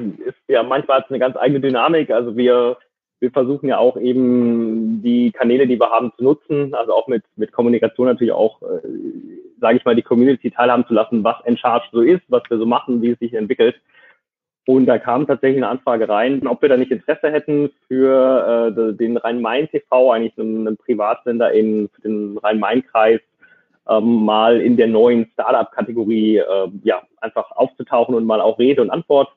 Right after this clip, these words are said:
zu stehen. Äh, und ja, also ich sag mal, war ein sehr netter Kontakt und jetzt war es auch, glaub ich, sechs, sieben Minuten, die ein spannendes Interview auch war, gab ein paar interessante Fragen, einfach um das Thema auch nochmal vorzustellen. Ähm, wie gesagt, wir wollen ja auch da gerade auch versuchen, einen kleinen Impact irgendwie zu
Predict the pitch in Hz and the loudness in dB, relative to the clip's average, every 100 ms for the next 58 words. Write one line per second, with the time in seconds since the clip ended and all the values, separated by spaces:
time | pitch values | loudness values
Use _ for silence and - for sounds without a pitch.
0 | _ 143 - 131 135 139 135 _ _ _ | _ -10 -6 -2 2 2 0 _ _ _
1 | _ _ _ - 120 113 123 117 - - | _ _ _ 0 2 4 2 0 -4 -2
2 | 110 127 117 120 113 - 131 120 110 _ | -2 0 0 0 0 0 0 0 -2 _
3 | _ _ _ _ _ - 113 120 135 127 | _ _ _ _ _ -12 -4 0 2 2
4 | 131 151 143 139 151 - 143 135 - 117 | 2 0 -2 -2 -2 -2 0 -2 0 -2
5 | 127 131 - 107 - 113 113 107 107 110 | -2 -6 -4 -4 0 -2 -2 -6 -6 -6
6 | - 123 110 117 123 113 117 113 110 113 | -4 -6 -2 -2 -2 -2 -2 -2 -4 -6
7 | - 113 117 107 117 139 123 113 110 110 | -6 -4 -2 -2 0 2 2 2 2 2
8 | 107 110 120 - 117 113 117 113 - 113 | 2 -2 -6 -6 -8 -8 -8 -10 -6 -2
9 | 120 117 107 117 117 113 - 131 117 113 | -2 -2 -4 -2 0 0 0 0 0 0
10 | 107 - - 151 - 139 135 131 _ _ | 0 -2 -4 -2 0 2 2 -2 _ _
11 | _ _ - 113 110 113 113 113 107 113 | _ _ -6 -2 0 0 0 0 0 2
12 | 104 101 - 107 117 107 107 110 92 110 | 0 0 0 2 2 0 0 2 2 0
13 | _ 127 123 180 139 131 127 - 120 143 | _ -2 0 0 2 2 0 -2 -2 0
14 | 131 151 135 120 139 135 131 - 127 123 | -2 -2 -2 -2 -4 -4 -4 -2 0 2
15 | 120 | 0